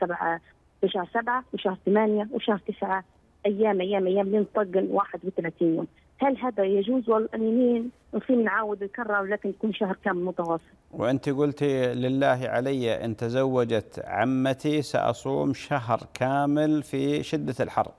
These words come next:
Speaker 1: إيه.
Speaker 2: هكذا قلتي شهر، ما قلتي ثلاثين يوم؟
Speaker 1: لا،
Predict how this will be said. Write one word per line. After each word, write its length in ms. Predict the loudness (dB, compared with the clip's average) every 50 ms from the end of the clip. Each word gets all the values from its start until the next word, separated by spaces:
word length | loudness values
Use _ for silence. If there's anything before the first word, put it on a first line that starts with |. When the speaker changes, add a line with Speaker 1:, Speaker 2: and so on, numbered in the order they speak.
| _ _ _ _ _ _ _ _ _ _ _ _ _ _ _ _ _ -2
Speaker 1:
إيه. 240 | 2 2 2 2 2 -2 -8 -20 _ _ _ _ _ _ _ _ _ -2
Speaker 2:
هكذا 360 | 0 0 2 2 2 2 2
قلتي 320 | 2 0 -2 -2 -2 -4
شهر، 300 | -2 0 0 2 2 2
ما 140 | 0 0 0
قلتي 240 | 0 -2 -4 -6 -4
ثلاثين 420 | 0 2 2 2 2 2 2 2
يوم؟ 180 | 0 0 -2 -4 -8 -16 -20 _ _ _ _ _ _ _ _ _ _ _ _ _ _ _ _ -4
Speaker 1:
لا، 140 | -4 -4